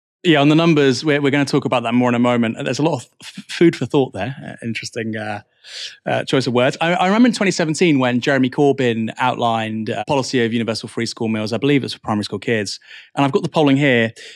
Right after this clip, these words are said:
There was an Insta poll by YouGov, and this was in twenty seventeen, right? The cost of living crisis was not, was not like now. Fifty-two percent supported it, twenty-seven percent opposed. So you've, you've almost got a two-to-one there. Uh, that's pretty extraordinary.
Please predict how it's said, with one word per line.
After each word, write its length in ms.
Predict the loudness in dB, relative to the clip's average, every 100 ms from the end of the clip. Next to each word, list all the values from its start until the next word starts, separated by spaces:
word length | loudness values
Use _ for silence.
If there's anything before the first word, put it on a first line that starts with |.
| _
There 180 | 0 2
was 120 | 4
an 60 | 6
Insta 340 | 4 2 -2
poll 200 | 0 0
by 140 | 2 4
YouGov, 560 | 4 4 4 4 2 0
and 100 | 0
this 80 |
was 60 | 4
in 120 | 4
twenty 180 | 4 2
seventeen, 520 | 2 0 2 2 2
right? 300 | 2 0 0
The 80 | -4
cost 180 | -6 -2
of 60 |
living 160 | 2 2
crisis 280 | 2 2 0
was 140 | -2
not, 260 | 0 0 2
was 160 | 0
not 200 | 2 2
like 240 | 2 0 0
now. 340 | 0 0 -2 -8 -20 -20 -14
Fifty-two 540 | -2 0 2 2 4
percent 300 | 2 2 -2
supported 380 | -2 2 2 2
it, 300 | 0 -2 _ -20 -20 -4
twenty-seven 680 | -2 0 -2 -2 0 4 4
percent 400 | 2 0 0 -2 _
opposed. 480 | -8 0 0 0 -4 -16 _ -20 -20 -10
So 160 | 0 0
you've, 140 | 0
you've 160 | 0 4
almost 260 | 6 4 2
got 120 | 0
a 40 |
two-to-one 580 | 0 0 2 2 2 2
there. 200 | 0 -4 _ _ _ _ _ -14
Uh, 120 | -8
that's 180 | -6 -6
pretty 240 | 0 2
extraordinary. 540 | 2 4 4 4 -4